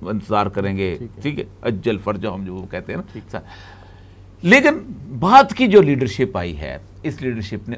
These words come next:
Speaker 1: उसको दोबारा उसको उठाया, और उसके अंदर बाकायदा आपके बहरीन में मूवमेंट शुरू हुई, बाकी जगह शुरू हुई,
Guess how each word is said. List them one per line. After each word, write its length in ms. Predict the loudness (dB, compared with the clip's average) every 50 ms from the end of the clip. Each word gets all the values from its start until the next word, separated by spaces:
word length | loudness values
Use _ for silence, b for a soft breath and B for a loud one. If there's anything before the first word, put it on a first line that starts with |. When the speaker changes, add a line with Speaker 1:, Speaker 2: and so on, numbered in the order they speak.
| -12 -12
Speaker 1:
उसको 340 | -14 -16 -10 -8 -8 -8 -8 -10 -16 -20 -18 -8 -6
दोबारा 340 | -4 -2 0 0 0 0 -2
उसको 320 | -4 -6 -10 -8 -8 -8
उठाया, 500 | -8 -8 -10 -10 -8 -8 -8 -8 -8 -12 b b b b b b -4
और 80 | -2 -2
उसके 220 | -4 -4 -8 -6
अंदर 120 | -6 -6
बाकायदा 380 | -6 -6 -8 -6 -6 -4 -2 -2
आपके 220 | -4 -4 -6 -8
बहरीन 380 | -6 -2 -2 -2 -2 -4 -6 -6
में 140 | -8 -8 -8
मूवमेंट 380 | -8 -8 -8 -6 -6 -6 -8
शुरू 260 | -8 -10 -10 -8 -8 -6
हुई, 260 | -6 -4 -4 -6 -6
बाकी 300 | -6 -6 -8 -8 -8 -10
जगह 200 | -10 -8 -8 -10
शुरू 260 | -8 -10 -10 -10 -8
हुई, 160 | -10 -10 -12